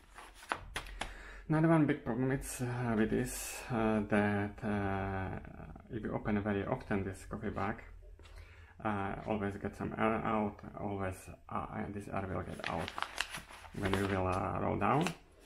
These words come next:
but with, already with some oils, with, uh, some aroma from coffee. So my recommendation is maybe have, uh, some small bags or smaller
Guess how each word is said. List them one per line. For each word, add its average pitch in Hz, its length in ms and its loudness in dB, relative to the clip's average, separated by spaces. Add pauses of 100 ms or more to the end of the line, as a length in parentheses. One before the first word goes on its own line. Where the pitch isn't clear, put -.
but - 220 -4
with, 127 140 -2 (200)
already 107 280 2
with 95 180 -6
some 92 260 -4
oils, 101 360 0
with, - 180 -8 (160)
uh, 98 140 -6 (420)
some 98 160 -2
aroma 98 380 -2
from 95 240 -4
coffee. - 320 -10 (880)
So - 160 -4 (140)
my 104 200 -2
recommendation 113 680 0
is - 120 -8
maybe 101 380 0 (840)
have, 101 220 -4
uh, 101 80 -4
some 104 280 -6
small 104 240 2
bags 104 360 -2 (280)
or 98 180 -6
smaller 101 400 0